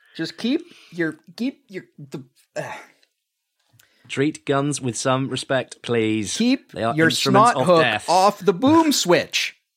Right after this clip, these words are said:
Speaker 2: <laughs>
Speaker 1: Jesus. All right,
Speaker 2: I
Speaker 1: so
Speaker 2: like that. <laughs> Keep your snot hook off the boom switch.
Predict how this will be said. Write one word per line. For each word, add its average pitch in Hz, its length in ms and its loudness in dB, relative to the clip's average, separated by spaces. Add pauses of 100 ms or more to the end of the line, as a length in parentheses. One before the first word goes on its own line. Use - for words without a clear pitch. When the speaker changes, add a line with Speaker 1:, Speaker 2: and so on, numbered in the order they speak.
(500)
Speaker 2:
<laughs> - 120 -18 (1400)
Speaker 1:
Jesus. - 680 -8
All 131 100 -2
right, 120 300 -2
Speaker 2:
I 240 60 2
Speaker 1:
so 185 120 2
Speaker 2:
like 104 300 0
that. 113 320 -4
<laughs> 202 300 -2
Keep 160 240 -8
your 147 120 0
snot 143 440 -4
hook 131 160 -4
off 127 280 -6
the 147 120 -2
boom 147 520 -2
switch. 110 400 -6